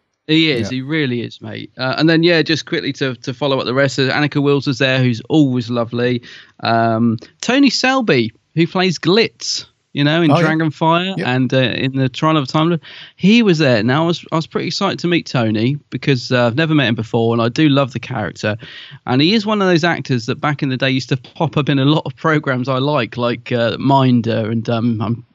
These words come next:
Speaker 1: don't know if he's in the Sweeney, but, you know, programs like that. So, um, I had a bit of a chat with him about Minder and stuff, and he was, again, a very nice man, but he looked incredibly frail.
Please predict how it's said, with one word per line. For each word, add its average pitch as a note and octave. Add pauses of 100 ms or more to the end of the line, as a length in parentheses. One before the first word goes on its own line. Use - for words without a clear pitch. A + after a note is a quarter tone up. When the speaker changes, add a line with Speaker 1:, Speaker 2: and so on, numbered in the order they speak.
(140)
Speaker 1:
don't C3+
know B2
if A2+
he's A2+
in A#2
the A2
Sweeney, A2
but, A2
you D#3
know, A#2+
programs C#3
like G#2+
that. G#2+ (380)
So, C3
um, B2
I E3+
had G3
a E3+
bit E3
of B2
a C3
chat B2
with A#2
him A2
about G#2+
Minder A2
and G2+
stuff, G#2
and B2
he C#3
was, C3
again, C3
a A#2
very D3
nice B2
man, A#2+
but G#2+
he C3+
looked C#3
incredibly C#3
frail. A2+